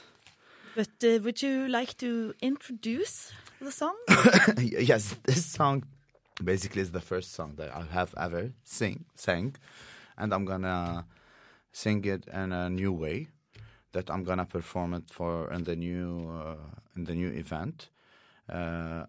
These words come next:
Speaker 2: I made it intention-, intentionally not to prepare a lot, the music and this song together,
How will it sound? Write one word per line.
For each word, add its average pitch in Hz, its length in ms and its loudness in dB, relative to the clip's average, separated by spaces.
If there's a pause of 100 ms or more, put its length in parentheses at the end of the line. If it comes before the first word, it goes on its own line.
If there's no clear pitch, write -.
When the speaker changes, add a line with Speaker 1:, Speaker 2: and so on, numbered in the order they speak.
Speaker 2:
I 92 380 -2
made 101 260 0
it - 140 -6
intention-, 101 580 -6 (100)
intentionally 101 840 -4
not 101 280 -6 (120)
to 95 100 -6
prepare 90 640 2
a 87 60 0
lot, 87 280 2 (240)
the 98 140 2
music 95 640 -2
and 90 200 -8
this 87 180 -6
song 104 540 -6
together, 110 520 0